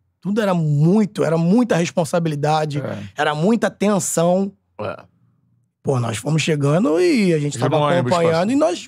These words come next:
Speaker 1: nós vimos, tipo,
Speaker 2: Rio de Janeiro.
Speaker 1: não tem como sair daqui hoje se um
Speaker 3: Sem
Speaker 1: outro
Speaker 3: título.
Speaker 1: sem, é, só
Speaker 3: É.
Speaker 1: tem esse resultado.
Speaker 2: É.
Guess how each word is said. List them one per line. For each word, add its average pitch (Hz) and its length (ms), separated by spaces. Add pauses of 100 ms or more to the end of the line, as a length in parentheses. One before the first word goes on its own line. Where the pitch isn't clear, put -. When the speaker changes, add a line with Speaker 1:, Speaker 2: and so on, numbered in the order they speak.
(220)
Speaker 1:
nós 180 400
vimos, 220 400
tipo, 139 500 (260)
Speaker 2:
Rio 139 140
de 127 60
Janeiro. 135 360
Speaker 1:
não 208 200
tem 240 140
como 370 260
sair 247 260
daqui 240 320
hoje 220 320 (200)
se - 260
um 190 200
Speaker 3:
Sem 180 280
Speaker 1:
outro 220 160
Speaker 3:
título. 170 340
Speaker 1:
sem, 143 300
é, 104 120
só - 180
Speaker 3:
É. 139 80
Speaker 1:
tem 370 220
esse 233 200
resultado. 127 560 (260)
Speaker 2:
É. 104 100